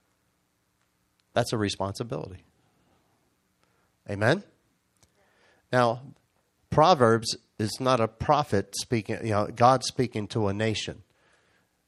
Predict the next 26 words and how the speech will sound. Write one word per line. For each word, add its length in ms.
But 160
now 240
in 100
Proverbs, 640
it's 160
the 80
word 280
of 120
wisdom, 640
it 180
is 180
the 100
book 240
of 100
wisdom, 320
rather, 320
being 180
spoken 480
to 160
the, 300
to 160
the 120
people 380
of 100
God. 400
And 380